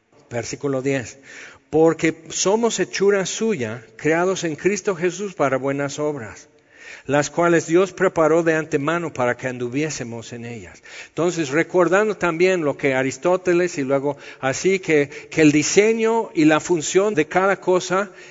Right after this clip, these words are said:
es bueno en, al, al grado que cumpla su propósito, su diseño, su función. Ok. Entonces, ¿qué es lo que hace un buen delfín? Que sea delfín, totalmente.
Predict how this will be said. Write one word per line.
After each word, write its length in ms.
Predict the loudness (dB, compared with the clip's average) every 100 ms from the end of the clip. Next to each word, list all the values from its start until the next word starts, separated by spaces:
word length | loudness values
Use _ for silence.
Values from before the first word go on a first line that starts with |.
| -16 2
es 460 | 4 4 -2 -14 -18
bueno 880 | -6 4 6 6 4 2 0 -2 -10 -20 -4
en, 320 | -2 -2 0
al, 460 | 2 2 0 -2 0
al 180 | 0 2
grado 420 | 4 4 4 0
que 160 | -4 -4
cumpla 560 | -4 -4 -2 -2 -2
su 440 | -4 0 2 2 0
propósito, 720 | -4 -2 -4 -4 -8 -4 -4
su 180 | -6 -10
diseño, 480 | -8 -4 -2 -4 -8
su 160 | -10
función. 480 | -8 -8 -6 -8 -10 -18 _ _ _
Ok. 160 | -14 -12 -12 -14 -20 -4
Entonces, 320 | 0 0 2
¿qué 160 | 4
es 80 | 4
lo 160 | 4 2
que 160 | 2
hace 400 | 2 0 0 0
un 440 | 2 0 -4 -8 -4
buen 280 | -2 0 0
delfín? 500 | 0 -2 -6 -6 -12 -20 -20 -20 -18
Que 180 | -4 -2
sea 300 | 0 0 2
delfín, 580 | 2 0 0 0 0 -2 -16 -20 -20 _ _
totalmente. 720 | -14 -2 0 0 -4 -8 -20